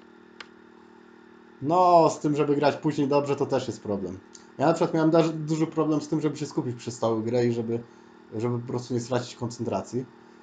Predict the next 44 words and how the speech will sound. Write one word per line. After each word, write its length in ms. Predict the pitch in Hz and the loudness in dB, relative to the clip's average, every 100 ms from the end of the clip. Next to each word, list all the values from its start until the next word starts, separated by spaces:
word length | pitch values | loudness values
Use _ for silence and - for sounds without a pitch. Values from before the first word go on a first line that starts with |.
| - | -4
Ale 160 | 151 | -2
też, 180 | 185 185 | 0 -2
też 180 | 175 170 | -2 -2
może 180 | 156 160 | -2 -2
kwestia, 360 | - 151 165 | -2 -2 0
że 140 | 143 143 | 0 0
nie, 720 | 147 143 147 147 143 143 135 | -4 -2 0 2 4 4 4
że 160 | 139 | 2
niektórzy 380 | 139 135 147 135 | 0 -2 -6 -4
nie 120 | 139 | -2
lubią 220 | 139 135 127 | 0 0 0
końcówki 460 | 135 120 - 135 | -2 -6 -8 -4
gry, 180 | 123 113 | 0 0
nie, 120 | 98 | -2
niektórzy 400 | 101 110 - 113 | -2 -6 -6 -6
grać, 260 | 110 110 - - | -2 -4 -4 -4
nie, 180 | 120 113 | -2 2
nie, 180 | 127 131 | 2 0
nie, 240 | 147 143 | 0 0
nie, 100 | 147 | 0
nie 180 | 160 151 | 0 -2
są 140 | 147 | -2
tak 180 | 139 127 | -2 0
dobrzy 260 | 127 123 120 | -2 -2 0
w 40 | |
Jose, 320 | 127 113 - | 0 0 -4
nie? 280 | 85 139 139 | -8 -6 -6
Albo 240 | 107 104 101 | -6 -6 -6
w, 320 | 104 104 104 - - | -4 -4 -4 -8 -20
w 80 | - | -18
Czubanie, 400 | - 110 110 90 | -8 -2 -2 -4
takim 240 | 90 101 101 | -8 -10 -6
późniejszym. 540 | 104 104 92 - - - - - - - - | -6 -6 -6 -8 -16 -20 -20 -20 -20 -12 -4
O 80 | 120 | -2
właśnie, 280 | 95 - - - - - | -2 -6 -20 -20 -20 -8
w 60 | - | 0
tej 140 | 208 | 0
sytuacji 600 | - 127 101 98 151 202 - - - | 0 -2 -2 -2 -4 -6 -8 -16 -8
jest 160 | 113 120 | -6 0
bardzo 300 | 175 185 160 | 2 2 0
standardowe, 600 | 156 131 127 131 135 131 | -2 -2 0 0 0 0
żeby 140 | 127 | 0
białemu 380 | 120 117 120 120 | 2 2 2 0
zagrać 480 | 110 107 107 - | -2 -2 -4 -8